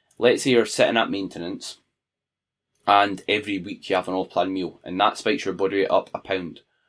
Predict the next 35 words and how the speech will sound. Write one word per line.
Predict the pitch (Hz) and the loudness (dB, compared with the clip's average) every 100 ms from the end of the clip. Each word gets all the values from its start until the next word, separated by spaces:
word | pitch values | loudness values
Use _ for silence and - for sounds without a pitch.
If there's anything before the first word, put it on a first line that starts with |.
| _ | _
What | - 107 | 0 4
that | 107 | 4
basically | 107 95 - | 4 -2 -2
leads | 110 139 - | 2 0 0
to | - 98 | -2 0
is | 92 85 | 0 -2
one | 92 104 107 | 0 0 0
pound | 107 101 | -4 -4
a | 95 | -4
week | 98 - - | -8 -12 -6
rate | 92 95 | -6 -6
of | 92 | -8
gain, | - 139 - - | -2 0 -2 -10
which | 80 82 - | -12 -12 -6
gains | 95 95 87 | -4 -4 -6
four | - 95 95 | -4 -2 -2
pounds | - 85 90 - - - | -4 -8 -8 -10 -16 -10
a | 90 | -4
month. | 107 90 _ _ _ _ _ _ - | -4 -4 _ _ _ _ _ _ -2
And | 107 | 2
if | 123 123 | 4 4
you're | 127 | 2
gaining | 120 113 113 107 | 2 2 2 2
one | 104 107 | 2 0
pound | 107 104 98 | 0 -2 -2
a | |
week | 90 110 110 - - | -2 -4 -8 -14 -6
on | 98 98 92 - | -4 -4 -6 -6
only | 104 101 98 92 90 82 82 _ _ _ _ - | -8 -6 -4 -2 -4 -6 -10 _ _ _ _ -20
four, | - - 110 107 104 | -12 -4 0 0 0
spread | - 110 104 | -2 2 4
out | 104 101 | 4 2
over | - 95 95 | -2 -2 -4
four | - 101 107 | -6 -4 -4
days, | 92 95 120 - | 0 0 -2 -6